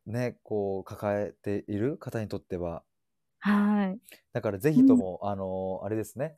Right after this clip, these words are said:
Speaker 1: アメブロと、あと愛子さんのスタイフでの発信とか。
Speaker 2: あ、はい。
Speaker 1: はい、ぜひ要チェックでございますね。
Speaker 2: あー、ありがとうございます。
Speaker 1: はい。
Speaker 2: はい。
Speaker 1: まあ、あの、ちょうどもうそろそろ一時間経とうというところなんですが。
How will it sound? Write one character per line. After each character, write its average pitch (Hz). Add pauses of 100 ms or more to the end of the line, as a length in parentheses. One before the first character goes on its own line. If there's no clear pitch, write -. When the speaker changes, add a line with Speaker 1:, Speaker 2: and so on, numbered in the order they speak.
Speaker 1:
ア 104
メ 107
ブ 101
ロ 101
と、 98 (340)
あ 104
と -
愛 120
子 104
さ 92
ん 85
の 82
ス -
タ 127
イ 127
フ 127
で 135
の 101
発 90
信 90
と 95
か。 - (120)
Speaker 2:
あ、 262 (320)
は 247
い。 -
Speaker 1:
は 92
い、 80
ぜ 92
ひ 82
要 104
チ -
ェ -
ッ - (120)
ク 92
で 82 (180)
ご 87
ざ 82
い 80
ま 85
す -
ね。 87 (160)
Speaker 2:
あ 220
ー、 -
あ 240
り 214
が 233
と 226
う -
ご 220
ざ 220
い 220
ま 247
す。 -
Speaker 1:
は -
い。 104 (500)
Speaker 2:
は 226
い。 -
Speaker 1:
ま 110
あ、 -
あ 123
の、 117
ち -
ょ 143
う -
ど 139
も 135
う 127
そ 160
ろ 117
そ 110
ろ 95
一 90
時 101
間 87
経 87
と 104
う -
と -
い 82
う 78
と 95
こ 113
ろ 113
な 101
ん 82
で 78
す 85
が。 85